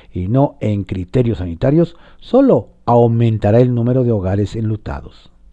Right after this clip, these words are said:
La emergencia sanitaria por el covid arrancó en marzo de dos mil veinte. Toca demostrar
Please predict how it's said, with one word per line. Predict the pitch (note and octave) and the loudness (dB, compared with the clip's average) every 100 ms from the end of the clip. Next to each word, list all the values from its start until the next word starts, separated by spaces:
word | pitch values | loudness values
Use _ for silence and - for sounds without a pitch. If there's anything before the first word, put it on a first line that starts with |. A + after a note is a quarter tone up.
| _ _ - - - - - | _ _ -20 -20 -20 -8 4
La | C#3 | 4
emergencia | C#3+ C#3 D3 D3 D3 | 6 2 4 4 4
sanitaria | B2 B2 A#2 C#3 C#3 A#2+ | 2 0 2 4 4 4
por | B2 | 0
el | A#2 | 0
covid | A2 A2+ A2+ | -2 0 2
arrancó | A2+ G2+ G#2 - F#3 - | 2 0 0 4 4 2
en | B2 G#2 | -6 -4
marzo | G#2+ C#3 F3 - G3+ | 0 2 0 -2 -4
de | E3+ | -2
dos | B2+ G2 | -2 -4
mil | G#2+ G#2+ | -4 -2
veinte. | F#2 D#2+ D#2+ F2+ _ _ _ _ - - - | -4 -8 -10 -14 _ _ _ _ -20 -20 -18
Toca | - F3 G#3 | 2 4 6
demostrar | G#3+ A3+ - B3 G3+ G#2+ | 6 4 2 4 4 0